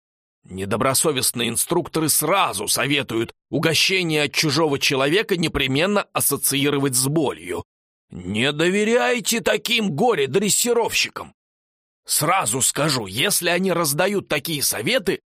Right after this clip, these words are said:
значит, у них весь процесс обучения построен на физической боли.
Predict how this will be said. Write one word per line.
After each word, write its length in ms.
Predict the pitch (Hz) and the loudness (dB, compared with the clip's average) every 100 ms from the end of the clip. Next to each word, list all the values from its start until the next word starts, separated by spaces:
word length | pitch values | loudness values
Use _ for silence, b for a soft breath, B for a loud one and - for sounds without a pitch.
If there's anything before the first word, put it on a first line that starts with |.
| _ _ _ - | _ _ _ -14
значит, 760 | 87 95 143 196 214 - 208 | -10 -2 0 0 2 0 0
у 80 | 196 | 0
них 260 | 202 214 - | 0 0 -2
весь 540 | 110 123 196 196 - | -4 0 0 0 -2
процесс 580 | - 185 185 - 196 - | 0 -2 0 0 2 2
обучения 840 | 196 190 - 202 247 226 127 107 - _ _ - | 0 0 2 2 2 0 -2 -4 -8 _ _ -2
построен 760 | 170 - - 208 190 147 139 | 0 2 2 0 0 0 0
на 100 | 143 | 0
физической 720 | 156 196 151 202 156 - 175 | 0 0 0 0 0 0 0
боли. 460 | 147 220 160 101 | 0 0 0 -2